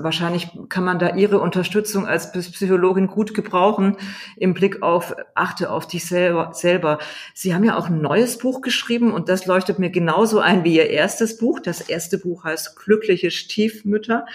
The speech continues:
das zweite heißt Glückliche Patchwork-Paare. Und da ist auf dem Titel, den ich übrigens wunderschön finde,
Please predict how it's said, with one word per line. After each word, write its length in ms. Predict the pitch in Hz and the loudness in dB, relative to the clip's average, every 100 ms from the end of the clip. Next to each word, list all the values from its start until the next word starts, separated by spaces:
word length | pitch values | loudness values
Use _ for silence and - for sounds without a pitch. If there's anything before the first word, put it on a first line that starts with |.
| - - | -8 -4
das 240 | 170 - | -4 -2
zweite 260 | 165 - 185 | -2 0 0
heißt 280 | 175 - | -2 -4
Glückliche 480 | - 202 202 180 180 | -2 -2 0 -2 -4
Patchwork-Paare. 1120 | - 226 220 - 143 - - 160 151 147 143 139 - - | -4 -6 -4 0 0 -2 -8 -4 -2 0 -2 -2 -16 -8
Und 140 | 160 | -2
da 60 | 170 | 0
ist 220 | - 196 | 2 2
auf 120 | 196 | 2
dem 100 | 185 | 0
Titel, 300 | 180 240 240 | 0 0 2
den 160 | 185 175 | 4 2
ich 100 | 185 | 2
übrigens 380 | 180 175 - 160 | -2 -2 -4 0
wunderschön 640 | 208 233 208 - 196 220 | 2 4 2 0 0 0
finde, 460 | 269 226 220 240 | 0 2 4 2